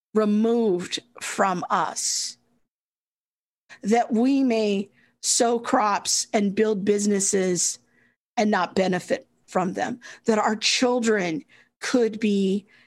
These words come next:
impacted, could be carried off, that we might not have the level of prosperity of our parents and grandparents.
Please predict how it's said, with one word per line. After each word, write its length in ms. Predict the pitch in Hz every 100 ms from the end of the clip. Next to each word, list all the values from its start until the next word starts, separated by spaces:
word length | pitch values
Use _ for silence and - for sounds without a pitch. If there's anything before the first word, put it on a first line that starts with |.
| _ -
impacted, 880 | 240 233 - 208 208 - 190 170 254 - -
could 220 | - 240 214
be 120 | 208
carried 480 | 196 233 214 214 202
off, 540 | 202 190 180 - - _ _ _ _ _ _ _ _ _ _ _ _ _ _ _ _ _ - 180
that 260 | 214 - _ _ -
we 500 | 214 202 220 254 254
might 480 | 233 220 220 226 -
not 440 | 220 208 208 -
have 840 | - - 214 202 202 202 180 196 -
the 200 | 202 208
level 540 | 190 196 196 202 196 -
of 220 | 196 -
prosperity 880 | - 202 190 - 196 190 190 190 175
of 120 | 175
our 120 | 180
parents 460 | 180 - 180 180 170
and 140 | 175
grandparents. 1040 | 175 156 165 170 - - 156 - - -